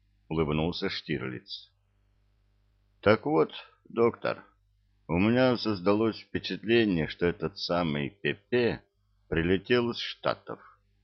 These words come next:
У него есть акцент, едва угадываемый акцент. Но я убеждён, что это отнюдь не ваш немецкий и не испанский.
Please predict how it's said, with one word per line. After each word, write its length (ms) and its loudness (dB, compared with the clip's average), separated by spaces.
У 80 0
него 260 6
есть 380 2
акцент, 520 -6
едва 480 4
угадываемый 880 4
акцент. 520 -8
Но 100 2
я 140 8
убеждён, 640 4
что 200 -2
это 200 2
отнюдь 460 0
не 180 0
ваш 480 0
немецкий 720 -6
и 140 4
не 200 4
испанский. 800 0